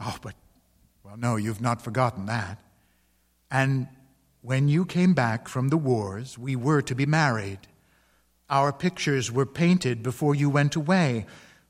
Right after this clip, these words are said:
You know I was more learned than women of that day.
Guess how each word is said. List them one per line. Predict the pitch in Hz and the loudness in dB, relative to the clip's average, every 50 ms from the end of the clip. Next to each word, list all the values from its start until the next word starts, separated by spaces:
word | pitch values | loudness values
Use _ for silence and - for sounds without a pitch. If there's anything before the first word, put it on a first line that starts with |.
| _ _ _ _ _ _ _ _ - | _ _ _ _ _ _ _ _ -8
You | 127 147 185 208 | -2 2 4 4
know | 196 185 196 202 190 180 160 151 143 135 131 131 | 6 6 6 6 6 4 4 4 4 2 2 2
I | 147 135 135 | 2 0 0
was | 127 139 131 104 | 0 0 -2 0
more | 139 135 131 131 131 | 0 0 2 2 2
learned | 131 151 156 151 139 127 120 107 104 104 | 4 4 4 4 4 2 0 -2 -4 -4
than | 120 120 117 117 113 110 | -4 -2 -2 -2 -4 -4
women | 107 127 139 135 127 117 110 | -2 -2 0 0 0 0 0
of | 110 110 101 | 0 -2 -2
that | 95 110 104 101 101 - | -2 -4 -4 -4 -6 -10
day. | - 110 101 92 85 80 90 101 | -10 -10 -10 -10 -12 -16 -20 -20